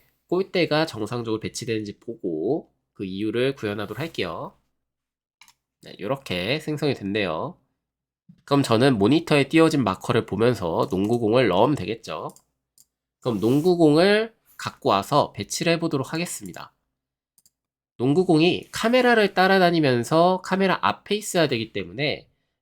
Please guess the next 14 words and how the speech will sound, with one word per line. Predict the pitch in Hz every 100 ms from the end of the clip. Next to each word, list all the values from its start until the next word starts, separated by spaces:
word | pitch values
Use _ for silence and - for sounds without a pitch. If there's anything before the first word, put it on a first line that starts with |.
| -
엑스알 | 107 - - 170 165
오리진의 | 95 110 120 110 107 143
카메라 | - 175 180 143
오프셋, | 92 - - 175 90 135 175 _ _ _ _ _ _ _ _
그 | -
다음에 | 104 95 113 156 196 202 _ _
메인 | 101 110 160
카메라라고 | 185 175 156 143 135 104 95
하는 | 110 143 143
것의 | 117 131 120
자식으로 | - 92 180 165 101 123 101 - -
농구공이 | 107 156 196 147 95 92 139 165
들어가야 | - 131 127 92
됩니다. | 82 80 -